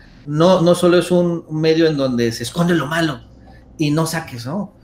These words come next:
No, no saques y, ah, está hablando, no, sino que,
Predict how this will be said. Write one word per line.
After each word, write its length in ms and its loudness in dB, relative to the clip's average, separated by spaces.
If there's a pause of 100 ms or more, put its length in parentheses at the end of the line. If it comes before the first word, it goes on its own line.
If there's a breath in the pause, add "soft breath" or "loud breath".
(180 soft breath)
No, 100 -6
no 180 2
saques 440 -8
y, 100 -10
ah, 200 0
está 200 0
hablando, 340 2
no, 300 -4
sino 440 -4
que, 360 -6